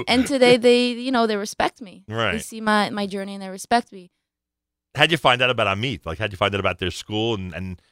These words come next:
Speaker 2: realize that that was an option for you?
Speaker 1: I-, in Beit Shemesh, it's called Ulpanat Amit Noga. So that was just, um, a standard,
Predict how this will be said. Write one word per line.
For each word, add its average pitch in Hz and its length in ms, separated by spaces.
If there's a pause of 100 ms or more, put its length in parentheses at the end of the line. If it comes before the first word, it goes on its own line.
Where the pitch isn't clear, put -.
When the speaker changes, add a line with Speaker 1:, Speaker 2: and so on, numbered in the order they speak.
(120)
Speaker 2:
realize 107 360
that 101 80
that 98 120
was 92 120
an 90 60
option 98 280
for 80 220
you? 71 80 (640)
Speaker 1:
I-, 123 360
in 277 240
Beit 285 160
Shemesh, 269 320
it's - 140
called 233 260
Ulpanat 240 480
Amit 220 300
Noga. 196 420 (320)
So - 180
that 202 120
was 196 200
just, 196 300
um, 196 560
a 208 60
standard, 190 760